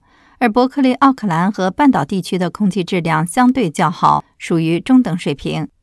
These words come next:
纳帕和索诺马县的空气质量则在良好和中等之间。专家指出，这主要是由于逆温层将汽车尾气、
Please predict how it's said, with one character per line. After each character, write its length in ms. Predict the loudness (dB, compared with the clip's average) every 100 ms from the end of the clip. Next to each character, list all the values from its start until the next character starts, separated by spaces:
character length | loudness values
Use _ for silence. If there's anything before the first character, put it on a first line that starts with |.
| _ _ _ _
纳 140 | 2 2
帕 220 | 2 0
和 160 | 0 -4
索 160 | -2
诺 100 | 0
马 160 | 0 -2
县 240 | -2 -2
的 100 | -2
空 180 | -2 -2
气 120 | -2
质 160 | -2 -2
量 220 | -2 -4
则 160 | -4 -4
在 160 | -4
良 240 | -2 -2 -2
好 240 | 2 2
和 320 | 0 -6 -4
中 240 | -2 0 0
等 180 | -2
之 200 | -4 -4
间。 340 | -2 -2 -2 -4 _ _ _ _
专 140 | 0 2
家 140 | 2
指 180 | 2 -2
出， 260 | 0 -2 -2
这 140 | 0 0
主 160 | 0
要 180 | 0 0
是 140 | -2
由 180 | -2 -2
于 240 | 0 -2 4
逆 160 | 6 6
温 200 | 6 2
层 300 | 0 -4 -4
将 320 | -2 0 0
汽 160 | -2 -2
车 160 | 0
尾 220 | 0 -2
气、 360 | -4 -4 -4 -4